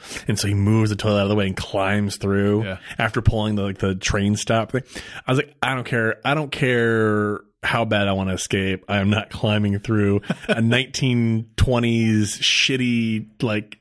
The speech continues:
Speaker 1: Egyptian train toilet."
Speaker 2: And that was like, that was like a Trainspotting toilet.
Speaker 1: Uh, yeah,
Speaker 2: It was
Speaker 1: exactly.
Speaker 2: shit smeared all over
Speaker 1: Oh,
Speaker 2: the wall.
Speaker 1: <laughs> yeah, I was like,
Speaker 2: Apparently
Speaker 1: "Nope,
Speaker 2: the,
Speaker 1: sorry."
Speaker 2: the handprints of shit were the director's handprints.
Speaker 1: Oh, really?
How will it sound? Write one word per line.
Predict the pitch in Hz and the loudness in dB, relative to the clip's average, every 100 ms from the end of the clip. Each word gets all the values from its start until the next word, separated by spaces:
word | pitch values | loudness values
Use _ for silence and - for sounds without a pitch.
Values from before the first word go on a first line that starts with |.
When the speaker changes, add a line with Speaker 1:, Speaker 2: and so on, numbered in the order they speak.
| _ 117 | _ -4
Speaker 1:
Egyptian | 113 135 - - 120 113 | -2 -2 -2 -2 0 0
train | - 127 117 113 | 0 2 2 0
toilet." | - 113 104 101 - | 0 0 0 0 -2
Speaker 2:
And | 156 | -2
that | 180 | 0
was | 220 208 | 0 2
like, | 147 135 - | 0 -2 -6
that | 156 | -4
was | 190 | -2
like | 143 | -2
a | 117 | -4
Trainspotting | - 131 120 120 - 101 98 95 | -4 -2 -2 -2 -4 -6 -6 -8
toilet. | 101 98 98 101 | -8 -8 -4 0
Speaker 1:
Uh, | |
yeah, | 196 180 196 | 0 2 2
Speaker 2:
It | 127 135 | 2 0
was | 143 | 0
Speaker 1:
exactly. | 135 107 175 | 0 2 -2
Speaker 2:
shit | - | -4
smeared | - 147 127 | -4 -2 0
all | 123 127 127 | 0 2 2
over | 190 113 | 2 0
Speaker 1:
Oh, | |
Speaker 2:
the | 117 | -2
wall. | 127 131 147 131 135 131 | -2 0 0 0 0 0
Speaker 1:
<laughs> | |
yeah, | - - | -2 -4
I | - - | -6 0
was | 175 160 156 | -2 -2 0
like, | 160 - - - - - | 0 -2 -10 -12 -8 -4
Speaker 2:
Apparently | 156 185 170 | 0 2 4
Speaker 1:
"Nope, | 180 165 | 4 2
Speaker 2:
the, | 147 151 | 0 2
Speaker 1:
sorry." | 147 135 139 | 2 2 0
Speaker 2:
the | 170 | -2
handprints | 165 185 185 | -2 -2 -2
of | 165 | -4
shit | - 170 180 | 0 -2 -2
were | 143 127 | -2 -2
the | 117 | -2
director's | 110 107 113 139 135 | -2 -2 -4 -2 -2
handprints. | 135 127 127 156 175 175 | 0 -2 -2 -4 -2 0
Speaker 1:
Oh, | 107 104 | 2 2
really? | 104 | 2